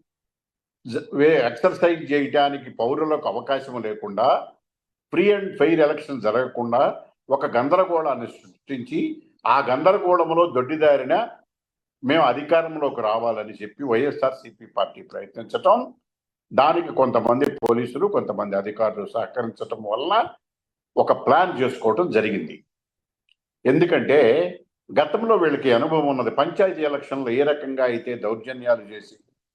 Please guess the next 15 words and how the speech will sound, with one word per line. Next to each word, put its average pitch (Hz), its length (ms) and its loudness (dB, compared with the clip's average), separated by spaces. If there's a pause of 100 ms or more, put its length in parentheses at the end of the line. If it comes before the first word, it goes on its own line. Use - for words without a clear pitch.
(180)
నామినేషన్లు 143 640 0
కూడా 135 220 4
లాగేసుకుని, 117 840 -2 (340)
వన్ 147 180 4
సైడెడ్ 165 360 2
ఎలక్షన్ 123 520 2
జరుపుకున్నారో, 113 960 0 (300)
అదే 175 320 2
రకంగా 139 800 -2 (440)
జనరల్ 190 340 0
ఎలక్షన్ 151 400 -4
కూడా 127 240 0
జరపాలనేటటువంటి 113 1400 -4 (360)
వ్యూహ 107 320 2
రచన. 101 400 -4